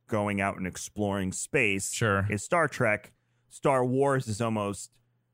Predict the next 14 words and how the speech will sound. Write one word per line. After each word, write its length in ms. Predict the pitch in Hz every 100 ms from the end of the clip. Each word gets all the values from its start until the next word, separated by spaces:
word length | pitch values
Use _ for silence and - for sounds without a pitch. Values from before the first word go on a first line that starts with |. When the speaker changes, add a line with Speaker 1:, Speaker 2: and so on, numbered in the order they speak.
| _ 147 - -
Speaker 1:
post 460 | 170 147 - - 107
that. 300 | 92 80 - _ -
We 120 | 131
have 120 | 135
explored 540 | 123 - - 147 131 107
space. 460 | - 117 113 -
We 160 | 113 117
have 160 | 117
charted 420 | 95 135 123 117 110
this 140 | 110
part 240 | - 117
of 60 | 107
the 60 | 101
galaxy. 720 | 127 117 104 - 107 98 -